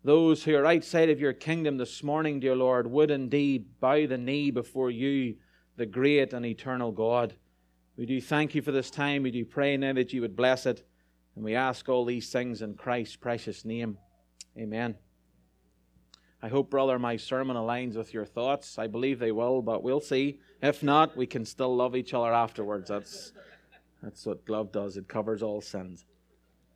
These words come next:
If I was to take a poll this morning and ask you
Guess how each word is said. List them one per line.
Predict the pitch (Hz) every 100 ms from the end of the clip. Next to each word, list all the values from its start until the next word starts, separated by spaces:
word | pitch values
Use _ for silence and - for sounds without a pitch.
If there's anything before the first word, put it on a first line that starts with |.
| _ _ _ _ - - _ _ _ _ - _ _ _ _ _ _ _ _ _ _ - _ _ _ _ _ _ _ _ - - - _
If | 135
I | 170 180
was | 175
to | 170
take | - 170
a | 151
poll | - 160 175
this | 156 -
morning | 143 143 147 131
and |
ask | 127 151 160 -
you | 131 131 131